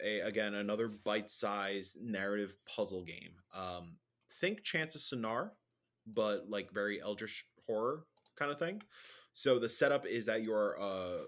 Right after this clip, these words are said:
a husband and his wife, um, was, uh, looking into this old book, and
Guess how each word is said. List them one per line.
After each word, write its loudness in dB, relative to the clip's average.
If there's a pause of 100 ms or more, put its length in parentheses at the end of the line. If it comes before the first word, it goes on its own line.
(160)
a -4
husband 0
and -2 (580)
his -6
wife, -2 (480)
um, -6
was, -6 (640)
uh, -2
looking -4
into -4
this -6 (100)
old -6
book, -6 (280)
and -10